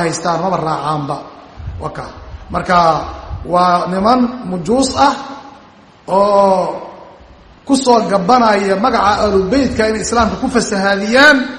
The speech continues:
laakiin beri bay ka yihiin. Maxaa yeelay saxaabadii Abubakar iyo Cumar iyo Uthmaan, saxaabadii ajilladeed, ummahatul mu'miniin, yay lacanadayaan. Ahlul Bayt baan jecel lahayna way leeyihiin. Ahlul Baytkaasi awowyaashoodna way lacanadayaan.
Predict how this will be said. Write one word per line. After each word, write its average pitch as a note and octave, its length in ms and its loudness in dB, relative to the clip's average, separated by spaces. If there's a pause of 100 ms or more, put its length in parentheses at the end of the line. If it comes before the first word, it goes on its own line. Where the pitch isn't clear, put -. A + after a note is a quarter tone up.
(580)
laakiin F#3 380 -2
beri A3+ 240 4
bay F#3+ 160 0
ka G3 80 -4
yihiin. D#3 500 -6 (580)
Maxaa D#3+ 240 -2
yeelay F#3+ 280 2
saxaabadii G3+ 520 0
Abubakar G3 520 0
iyo F#3+ 200 0
Cumar G3+ 240 0 (880)
iyo F3+ 120 0 (120)
Uthmaan, G3+ 560 0
saxaabadii G3 480 -2
ajilladeed, F3+ 540 -2 (100)
ummahatul G3+ 560 0
mu'miniin, F#3+ 520 0 (400)
yay F3+ 200 -2
lacanadayaan. F3 720 0 (560)
Ahlul F3+ 240 -2
Bayt G#3 200 4
baan F#3 200 0
jecel G3 240 -4
lahayna F#3+ 240 0
way F3 160 -2
leeyihiin. D#3 500 -4 (180)
Ahlul F#3 240 0
Baytkaasi G#3 560 0
awowyaashoodna G#3 720 2
way F#3 120 0
lacanadayaan. D3+ 560 -2